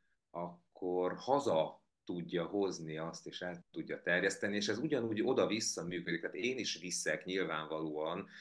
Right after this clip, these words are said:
a saját, ö, kultúrámból, szokásaimból, ö, családi meghittségemből ezekre a helyekre, és, és egymásból építkezünk, adunk, kapunk. Az a lényeg,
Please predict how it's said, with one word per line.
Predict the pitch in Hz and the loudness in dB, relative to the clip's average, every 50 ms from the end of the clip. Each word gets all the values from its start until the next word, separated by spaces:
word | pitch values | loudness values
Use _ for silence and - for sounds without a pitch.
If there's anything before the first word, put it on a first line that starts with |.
| - - - - | -16 -18 -16 -10
a | - - | -4 -2
saját, | - - 98 98 95 87 80 80 82 - - | 0 2 2 2 2 0 -2 -2 -4 -6 -8
ö, | 65 78 78 - | -8 -8 -8 -6
kultúrámból, | - 104 101 101 - - 82 78 82 80 76 76 76 78 78 76 73 78 80 78 78 78 | -6 -6 -6 -6 -6 -6 -4 -4 -2 -2 -4 -4 -6 -8 -10 -8 -6 -4 -4 -4 -4 -6
szokásaimból, | - - - 104 73 - - 80 73 73 - - 80 76 76 76 76 76 76 76 78 78 80 80 82 87 87 87 - - - - _ _ _ | -8 -6 -6 -6 -6 -4 -2 -2 -2 -2 -4 -4 -4 -6 -6 -8 -10 -10 -8 -6 -4 -2 0 0 0 -2 -2 -6 -10 -20 -20 -20 _ _ _
ö, | - - - 76 76 73 73 73 78 78 78 76 76 - _ _ _ _ _ | -18 -14 -12 -10 -10 -8 -8 -8 -6 -6 -6 -6 -8 -12 _ _ _ _ _
családi | - - - 90 87 87 85 82 80 78 78 85 80 82 80 80 - - | -8 -4 -2 0 0 2 2 2 2 0 0 0 0 0 0 -2 -4 -8
meghittségemből | 82 85 85 85 - - 85 85 - - - 82 80 78 80 76 76 76 76 78 78 80 80 82 90 85 - - _ _ | -6 -6 -6 -6 -8 -10 -8 -6 -4 -2 0 0 0 0 -2 -4 -6 -6 -6 -4 -2 0 0 0 -2 -2 -6 -10 _ _
ezekre | - 76 80 80 76 76 - 80 78 78 | -14 -10 -4 -4 -4 -4 -4 -4 -4 -4
a | 76 | -2
helyekre, | 76 78 76 73 71 - - - - 71 69 73 76 - _ _ - | -4 -4 -4 -4 -6 -8 -8 -8 -6 -4 -4 -4 -6 -8 _ _ -14
és, | - 76 - - - - - - | -12 -10 -8 -8 -8 -8 -10 -10
és | 85 82 - - | -10 -10 -8 -4
egymásból | - - 175 - - 95 92 92 92 92 107 107 | 0 2 2 2 2 2 0 0 2 2 2 4
építkezünk, | 107 92 85 - 78 78 - - - 78 78 - 87 85 85 - | 4 2 0 0 -4 -4 -4 -4 -6 -6 -6 -4 -6 -6 -4 -4
adunk, | 117 - - - 131 127 - - - | -4 -2 0 0 -2 -2 -6 -6 -2
kapunk. | - 90 80 - - 80 76 78 - - | -2 -2 -2 -2 -6 -10 -10 -6 0 0
Az | 147 - | 4 4
a | 117 104 | 6 6
lényeg, | 95 107 113 117 123 127 131 139 139 - - | 6 6 6 6 6 6 6 6 6 4 -2